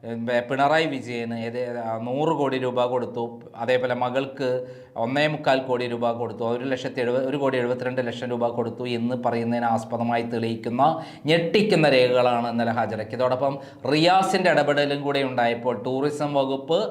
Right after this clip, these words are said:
ആ, കരിമണൽ കർത്തയുടെ അറുപത്തിയാറ് ഏക്കർ വരുന്ന സ്ഥലം ടൂറിസത്തിന് വേണ്ടി ഉപയോഗിക്കാവുന്നതാണെന്നുള്ള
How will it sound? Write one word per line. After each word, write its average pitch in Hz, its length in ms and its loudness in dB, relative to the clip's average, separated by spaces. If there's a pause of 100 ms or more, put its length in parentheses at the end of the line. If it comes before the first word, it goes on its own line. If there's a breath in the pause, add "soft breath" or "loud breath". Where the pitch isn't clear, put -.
(420 loud breath)
ആ, - 20 0 (300)
കരിമണൽ 160 420 2 (120)
കർത്തയുടെ 147 460 0
അറുപത്തിയാറ് 143 840 0 (100)
ഏക്കർ 135 320 -6
വരുന്ന 135 260 -4 (100)
സ്ഥലം 120 360 2 (480 loud breath)
ടൂറിസത്തിന് 175 680 0
വേണ്ടി 156 260 0
ഉപയോഗിക്കാവുന്നതാണെന്നുള്ള 139 1000 0